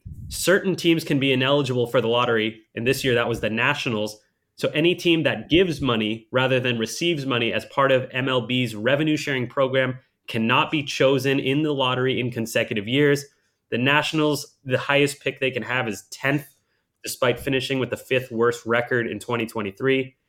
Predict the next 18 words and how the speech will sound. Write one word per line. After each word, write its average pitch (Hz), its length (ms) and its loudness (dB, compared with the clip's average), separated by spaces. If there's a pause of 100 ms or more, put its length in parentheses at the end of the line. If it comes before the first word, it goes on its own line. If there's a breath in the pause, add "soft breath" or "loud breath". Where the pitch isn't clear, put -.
(100)
And 113 120 -2
this 123 120 -2
is 120 120 -4
to 120 80 -8
prevent 110 440 -2
tanking. 113 540 0 (680)
And 139 120 4
it's 135 140 0
just - 280 0
so, 165 720 4 (400)
it's 135 200 -4
so 175 640 2 (300)
convoluted. 127 840 2
It's 127 160 -6
such 190 280 0
a 139 80 2
simple 147 580 -2
concept. 120 640 -2